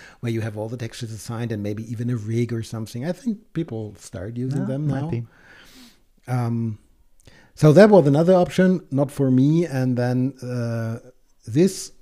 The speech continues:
Speaker 1: this here is called Strata Studio Pro, as you can see, and it was very, very popular on Mac back
Speaker 2: Why was
Speaker 1: then.
Speaker 2: it, why was that?
Speaker 1: Because it has something nobody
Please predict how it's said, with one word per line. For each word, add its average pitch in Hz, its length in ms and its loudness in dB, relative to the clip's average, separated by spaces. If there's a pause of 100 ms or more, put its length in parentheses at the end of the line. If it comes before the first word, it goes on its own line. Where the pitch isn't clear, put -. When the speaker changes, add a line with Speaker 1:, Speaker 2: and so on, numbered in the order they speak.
(500)
Speaker 1:
this 180 300 6
here 160 200 2
is 143 300 -2
called 120 360 -2
Strata 127 800 -4
Studio 117 680 -4
Pro, 175 540 -4
as 151 160 -4
you 151 80 -6
can 147 200 -4
see, 180 320 -4 (400)
and 139 280 2
it 127 140 2
was 117 480 0 (140)
very, 127 420 2
very 113 440 -2
popular 113 640 0 (540)
on 131 140 2
Mac 110 240 0 (520)
back 113 160 2
Speaker 2:
Why 127 60 0
was 98 160 0
Speaker 1:
then. 85 100 -6
Speaker 2:
it, - 60 -16
why 113 320 -6
was 117 160 -2
that? 87 220 -2 (560)
Speaker 1:
Because 131 560 4
it 117 140 -6
has 120 260 0
something 104 720 -6
nobody 98 600 -8